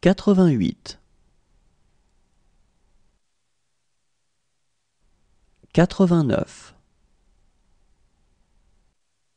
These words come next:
Quatre-vingt-dix.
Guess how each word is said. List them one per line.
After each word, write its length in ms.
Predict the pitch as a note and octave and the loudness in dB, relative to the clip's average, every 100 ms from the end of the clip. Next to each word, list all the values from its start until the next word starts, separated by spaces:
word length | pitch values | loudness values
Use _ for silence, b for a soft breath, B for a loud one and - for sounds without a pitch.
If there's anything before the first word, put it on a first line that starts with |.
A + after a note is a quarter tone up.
| _ _ _ _ _ _ _ _ _ _ _ _ _ _ _ _ _ _ _ _ _ | _ _ _ _ _ _ _ _ _ _ _ _ _ _ _ _ _ _ _ _ _
Quatre-vingt-dix. 1040 | - F#3 - G3 F3 B2+ - - - - | -4 -2 -2 0 0 -2 -6 -8 -12 -18